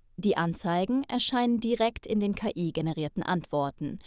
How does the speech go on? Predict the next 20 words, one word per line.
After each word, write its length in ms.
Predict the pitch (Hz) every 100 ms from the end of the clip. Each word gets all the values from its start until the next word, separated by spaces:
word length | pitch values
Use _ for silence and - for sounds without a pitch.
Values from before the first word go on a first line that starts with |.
| - -
und 160 | 254 240
sind 160 | 294
mit 160 | 302 -
passenden 460 | - 294 - 254 233
Überschriften 680 | 202 151 151 - 147 -
versehen, 520 | 156 165 160 151 147 -
um 100 | 147
einen 200 | 175 180
stärkeren 580 | - 226 226 233 202 196
Bezug 560 | 202 - 202 151 -
zum 160 | - 202
jeweiligen 540 | 165 151 151 151 185
Nutzeranliegen 680 | 170 156 165 - 147 143 147
herzustellen. 840 | 151 139 - 147 - - - - - - _ _ _ - - - - - -
Obwohl 360 | 240 277 311
die 180 | 285 -
aktuelle 460 | 208 - - 185 180
Umsetzung 600 | 202 170 143 - 160 156
rudimentär 680 | 170 156 151 151 202 156 -
ist, 360 | 139 - -